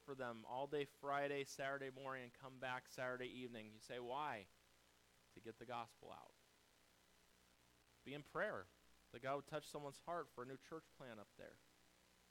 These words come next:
Maybe someone gets saved. But we need to minister. That's our job. We need to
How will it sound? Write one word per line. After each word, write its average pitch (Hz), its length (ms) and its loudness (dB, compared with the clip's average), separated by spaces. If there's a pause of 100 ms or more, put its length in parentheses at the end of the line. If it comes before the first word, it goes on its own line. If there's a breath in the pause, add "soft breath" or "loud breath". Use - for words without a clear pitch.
Maybe 117 140 -6
someone 135 260 -4
gets 135 180 -4
saved. 151 380 -4 (1080)
But 131 80 -4
we 170 80 4
need 190 100 4
to 175 80 4
minister. 156 640 -2 (540)
That's 202 280 2
our 180 160 4
job. 147 520 2
We 185 220 -2
need 190 200 -4
to 151 180 -2